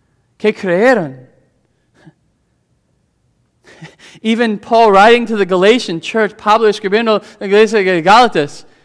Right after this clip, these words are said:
"Abraham's the father of faith. Abraham's the padre de fe." Believe what Abraham believed, the gospel of Jesus Christ. Crees lo que creó Abraham,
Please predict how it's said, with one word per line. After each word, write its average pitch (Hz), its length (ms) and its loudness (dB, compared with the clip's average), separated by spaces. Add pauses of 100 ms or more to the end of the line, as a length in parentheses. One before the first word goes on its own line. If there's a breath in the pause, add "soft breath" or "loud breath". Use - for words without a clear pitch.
(500)
"Abraham's 214 600 0
the 190 100 -4
father 208 400 0
of 214 100 -2
faith. 294 600 -2 (720)
Abraham's 226 560 2
the 220 180 -2
padre 254 360 2
de 240 120 4
fe." 269 200 4 (280 loud breath)
Believe 277 500 4
what 311 140 6
Abraham 381 580 6
believed, 262 360 2
the 277 100 2
gospel 349 460 4
of 302 100 2
Jesus 262 380 0
Christ. 294 440 2 (220 loud breath)
Crees 370 400 2
lo 359 80 2
que 330 180 0
creó 302 480 6
Abraham, 277 400 4